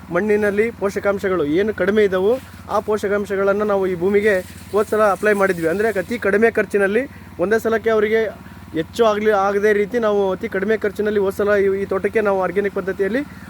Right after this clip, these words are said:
ಔಷಧಿಯನ್ನು ಕೊಟ್ಟಿದ್ವಿ. ಈ ವರ್ಷ ಈ ಮತ್ತೆ ಈಗ ಅದೇ ತೋಟಕ್ಕೆ ಮತ್ತೆ ಬಂದಿದ್ದೀವಿ. ಈಗ ಸ್ಪ್ರೇ ಕು-, ಮಾಡ್ತಾ ಇದ್ದಾರೆ, ನೋಡ್ಬೋದು ನೀವು. ಆ, ನಮ್ಮ ಸಾರು ಇಲ್ಲೇ ನಮ್ಮ ಜೊತೆಗೆ ಇದ್ದಾರೆ ಈಗ ಅವರು.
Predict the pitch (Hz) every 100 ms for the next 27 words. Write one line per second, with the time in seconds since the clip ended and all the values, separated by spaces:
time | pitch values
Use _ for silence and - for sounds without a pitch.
0 | - 196 214 196 208 226 214 214 165 156
1 | 247 - - - 185 233 240 240 240 240
2 | 226 208 208 208 240 233 214 202 202 196
3 | 190 208 214 208 208 214 202 202 190 208
4 | 196 185 165 - 185 185 180 180 190 175
5 | 165 165 175 170 160 143 170 262 - -
6 | - - - 190 185 185 185 196 208 214
7 | 208 208 196 196 202 202 202 190 185 165
8 | 147